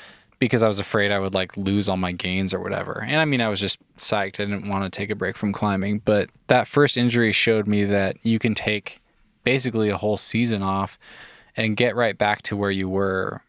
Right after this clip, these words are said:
relatively quickly. It does take some time, but you will get it back and you'll be stronger than you ever were before.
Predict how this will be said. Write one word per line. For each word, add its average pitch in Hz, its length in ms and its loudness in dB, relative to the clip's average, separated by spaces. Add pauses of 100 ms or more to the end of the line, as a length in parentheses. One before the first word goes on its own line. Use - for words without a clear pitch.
(380)
relatively 127 680 2
quickly. 98 580 -6
It 120 120 -4
does 127 240 2
take 117 200 -2
some 107 180 -2
time, 101 360 -2
but 95 140 -4
you 110 160 2
will 104 240 4
get 92 220 0
it 90 120 -4
back 95 380 -2
and 104 80 2
you'll 95 120 0
be 95 140 -4
stronger 95 440 -2
than 92 180 -2
you 90 140 -2
ever 90 180 -6
were 90 180 -4
before. 101 540 -6